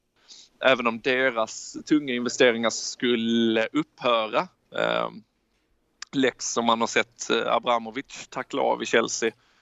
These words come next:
så skull-, så står City extremt väl rustat för att vara en stor klubb i många, många år framöver.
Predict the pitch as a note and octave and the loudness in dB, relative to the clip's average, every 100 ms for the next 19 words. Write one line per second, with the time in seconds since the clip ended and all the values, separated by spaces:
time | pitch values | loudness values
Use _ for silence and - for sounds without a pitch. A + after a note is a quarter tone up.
0 | _ _ - - A#2+ - - B2+ B2 A#2+ | _ _ -4 0 0 0 2 2 2 -4
1 | A2+ - - - F3 C#3 - C#3 - - | -6 -6 -2 2 2 2 0 -4 -2 -4
2 | - - C3+ C3 A#2 A2 - B2 A#2 A2 | 0 0 0 2 2 0 -2 2 2 0
3 | C3 C#3+ - - - - - A2 A#2+ A#2 | -2 -4 -2 -6 -8 -10 -4 0 2 4
4 | A#2 A2 A2 A2+ G#2+ - A2+ A#2 A#2+ A2+ | 2 2 -2 -2 -6 -4 -4 -4 -6 -6
5 | - A#2+ B2 B2+ A#2+ A#2+ A#2+ B2 A#2 A2+ | -4 -4 -4 -6 -4 4 4 4 2 2
6 | A#2 A#2 A#2 - A#2+ A#2+ A2+ | 2 2 0 0 2 4 2